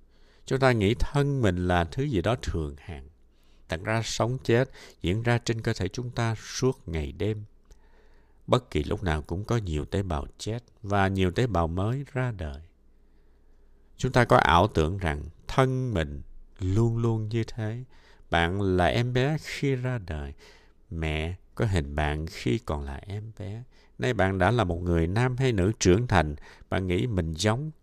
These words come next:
hay là khác em bé kia? Chúng ta thường nghĩ rằng cơ thể chúng ta lúc năm mươi tuổi cũng vẫn là cơ thể ta lúc năm tuổi. Nghĩ vậy không đúng.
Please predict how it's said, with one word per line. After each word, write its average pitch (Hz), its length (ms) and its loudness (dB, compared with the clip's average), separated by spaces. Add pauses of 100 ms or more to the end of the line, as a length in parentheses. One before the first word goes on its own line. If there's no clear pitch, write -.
(180)
hay 131 180 -2
là 92 80 -2
khác - 300 -8
em 127 260 -6
bé 127 140 -4 (100)
kia? 135 260 -6 (3750)
Chúng 123 160 2
ta 120 160 12
thường 78 280 6
nghĩ 73 120 0
rằng 76 300 0 (320)
cơ 120 160 6
thể 107 160 4
chúng 123 180 -2
ta 113 280 4
lúc 120 280 0
năm 110 460 -2
mươi 110 220 0
tuổi 80 260 -4
cũng 110 300 -8
vẫn 92 420 0
là 101 180 0
cơ 123 220 -4
thể 95 360 -4
ta 123 420 -6 (240)
lúc 123 180 -8 (100)
năm 107 340 -8 (100)
tuổi. 71 280 -8 (960)
Nghĩ 82 180 2
vậy 80 280 2
không 107 520 -6
đúng. 107 300 0